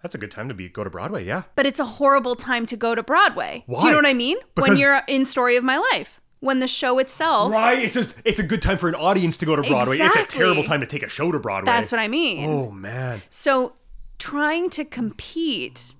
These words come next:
Speaker 2: And then, of
Speaker 1: Well,
Speaker 2: course,
Speaker 1: you're
Speaker 2: you have your
Speaker 1: absolutely right.
Speaker 2: staples that are still running. You have your Wicked, you have
Speaker 1: Like,
Speaker 2: your Phantom, you
Speaker 1: your
Speaker 2: have your
Speaker 1: Phantom.
Speaker 2: Chicago.
Speaker 1: This is, jeez, it's, well, you're, you're absolutely right. It's, Story of My Life is not a bad show, as we've discussed. It's a nice show.
Speaker 2: Yep.
Speaker 1: But it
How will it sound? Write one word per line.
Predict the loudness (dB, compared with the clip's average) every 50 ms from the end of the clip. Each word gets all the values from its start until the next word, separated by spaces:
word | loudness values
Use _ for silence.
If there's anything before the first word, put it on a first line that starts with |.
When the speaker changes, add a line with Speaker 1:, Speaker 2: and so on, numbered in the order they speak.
| _ _ _ _
Speaker 2:
And | 2 2 4
then, | 4 4
of | 4 4
Speaker 1:
Well, | 4 6
Speaker 2:
course, | 6 6 6 4
Speaker 1:
you're | 2
Speaker 2:
you | 2 2
have | 2
your | 2 0
Speaker 1:
absolutely | 0 -2 -2 0 2 2 4
right. | 4 4 4
Speaker 2:
staples | 2 2 0 -4 -6
that | -4 -4
are | -2 -2
still | -4 -4 -6 -6 -4 -4
running. | -4 -4 -4 -4 -6
You | -6 -6
have | -6 -6 -6
your | -6 -6
Wicked, | -4 -6 -6 -6 -6 -6 -4 -2 -2 -2 -2 -4 -6 -8 _ _ -4
you | 0 0
have | 2
Speaker 1:
Like, | 2
Speaker 2:
your | 0 0
Phantom, | 0 -2 -2 -2 -2 -2 -2 -2 -2 -2 -2
you | -2
Speaker 1:
your | -2 -2
Speaker 2:
have | -2
your | -2 -2
Speaker 1:
Phantom. | -2 -4 -2
Speaker 2:
Chicago. | 0 0 0 2 0 0 0 0 0 0 -2
Speaker 1:
This | -2 -4
is, | -4 -4 -4 -4 -6 -8 -12 -16 _ -14
jeez, | -8 -4 -2 -2 -2 -2 -2 -4 -4
it's, | -4 -4 -2
well, | 0 2 2 4
you're, | 4 4 4
you're | 4 2 2
absolutely | 2 0 0 -2 -2 0 2
right. | 2 2 2 2 0
It's, | -4 -6 -8 -14 -20 -20 _
Story | -10 -4 -2 0 0
of | 0 0
My | 0
Life | 0 0 0 -2 -2
is | -4 -2
not | 0 0 0 -2
a | -4 -8 -10 _
bad | -4 -4 -4 -4 -6
show, | -2 0 0 0
as | 0 -2 -4
we've | -6 -6
discussed. | -6 -8 -6 -4 -2 -4 -4 -4
It's | -6 -6
a | -2
nice | -2 -2 -2 -2 -4
show. | -4 -2 -2 -2 -2 -4 -6 -12 -18 -20 _ -10
Speaker 2:
Yep. | -8 -8 -8 -8 -10 -18 _ -20 -20 -20 -20 -14 -6
Speaker 1:
But | -4 -4 -4
it | -4 -6